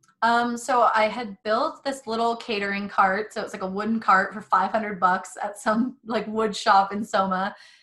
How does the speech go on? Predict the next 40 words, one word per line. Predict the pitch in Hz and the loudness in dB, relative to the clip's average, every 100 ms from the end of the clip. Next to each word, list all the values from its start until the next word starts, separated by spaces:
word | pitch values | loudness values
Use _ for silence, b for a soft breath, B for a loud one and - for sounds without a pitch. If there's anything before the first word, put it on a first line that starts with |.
| _ | _
And, | 208 214 214 214 | 0 2 2 2
uh, | 208 202 196 | 2 4 4
that | 190 214 | 6 4
was | 233 | 4
at | 220 190 | 2 2
day | 202 202 | 0 0
one, | 196 196 202 | 2 2 0
just, | 190 202 | -4 -4
like, | 190 | 0
I | 190 | 0
wanted | 196 202 190 | 0 -2 -4
some | - 214 202 208 | -2 0 0 -2
neat | 202 202 208 | -4 -6 -8
service | - 208 196 196 | -8 -4 -4 -4
vehicle, | 190 196 208 | -4 -4 -2
something, | 220 220 214 | -2 -2 -2
like, | 196 190 | -2 -4
people | 226 214 208 | -8 -6 -2
might | 196 190 | -2 -2
wanna | 196 190 | -6 -8
take | 185 | -12
a | |
picture | - 285 - 262 | -10 -10 -4 -4
in | 262 | 0
front | 247 240 | 2 4
of | 233 226 | 2 0
or | 214 | -2
something. | 214 220 220 214 214 | -4 -6 -4 -6 -6
It | |
would | 190 180 | -10 -6
look, | 202 - _ _ _ _ | -8 -8 _ _ _ _
uh, | 185 185 175 170 175 | 2 2 2 -2 0
more | 226 | 2
attractive | 220 220 190 196 | 4 2 0 -4
than, | 185 | -6
like, | 185 180 | -6 -6
having | 175 180 180 180 | -2 -2 -2 -6
a | |
table. | - 175 170 202 | -8 -10 -8 -10
So | - 185 285 | -4 -2 -2